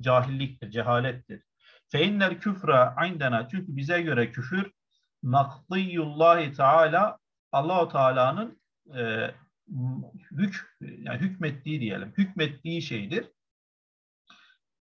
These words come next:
E, bunu söyleyecek zaten, şimdi gelecek.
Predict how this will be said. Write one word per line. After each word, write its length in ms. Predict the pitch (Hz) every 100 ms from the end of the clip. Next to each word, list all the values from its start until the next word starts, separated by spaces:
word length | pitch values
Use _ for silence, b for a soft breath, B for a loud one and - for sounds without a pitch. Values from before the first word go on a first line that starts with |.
| _ 135
E, 140 | 131
bunu 140 | 185
söyleyecek 600 | 202 160 139 139 139 147
zaten, 400 | - 107 - 165 165
şimdi 160 | 131 113
gelecek. 500 | 135 110 120 160